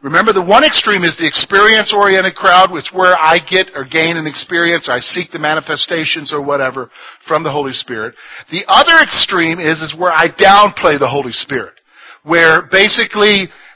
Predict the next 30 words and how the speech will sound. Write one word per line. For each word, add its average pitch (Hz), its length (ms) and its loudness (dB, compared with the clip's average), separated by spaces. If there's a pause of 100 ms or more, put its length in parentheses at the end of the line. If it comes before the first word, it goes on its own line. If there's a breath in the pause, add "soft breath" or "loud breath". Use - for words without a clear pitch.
(120 soft breath)
uh, 170 180 2
you 185 120 0
know, 190 40 4
I, 185 220 6
yeah, 240 280 6
he, 220 300 4
I 190 160 4
believe 202 320 2
he 202 160 2
exists, 196 560 0
but 180 160 2
really, 233 400 4
I 247 140 4
don't 240 160 2
really 202 180 2
need 202 320 2
him 196 260 2
in 180 140 0
my 160 160 2
life. 190 400 4 (220 loud breath)
We 143 80 -10
don't 151 160 -2
say 220 260 2
those 196 240 0
things, 185 220 -4
but 143 120 -6
we 135 120 -6
act 175 340 0
that 139 220 -2
way. 123 380 -6